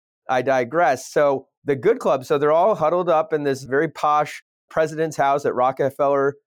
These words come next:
University, and they're going around the table and talking about, "Well, what do we wanna pool our resources? What should we, like, fund as an umbrella cause? What do we all care about?"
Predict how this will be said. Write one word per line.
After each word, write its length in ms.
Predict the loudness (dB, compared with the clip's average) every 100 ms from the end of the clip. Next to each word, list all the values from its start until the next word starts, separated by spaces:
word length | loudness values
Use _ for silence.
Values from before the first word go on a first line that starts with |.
| _ -6
University, 800 | -2 0 0 0 -2 -2 0 0
and 180 | -2 -8 _ _ -4
they're 120 | -2
going 280 | 0 0 2
around 280 | 0 0 -2
the 60 |
table 440 | -2 0 0 0 0
and 80 | 0
talking 320 | -2 -2 -2
about, 220 | -2 0
"Well, 120 | 0
what 140 | 0 -2
do 80 |
we 300 | -2 -4 -6 -10 _ -8
wanna 220 | -4 -4
pool 480 | -4 -4 0 0 2
our 160 | 0 0 -6 -14 -4
resources? 640 | -4 -4 -2 -2 -2 -4
What 160 | -4 -4
should 160 | -2
we, 240 | -2 0 0
like, 220 | 0 -2 _ _
fund 340 | -2 -2 -2 -2
as 160 | 0
an 100 | -2 -2
umbrella 480 | -4 -2 0 2 0
cause? 380 | 0 0 0 -2
What 100 | -2
do 80 |
we 140 | 0 0
all 160 | 0
care 320 | -2 -4 -2 0
about?" 360 | 0 -2 -4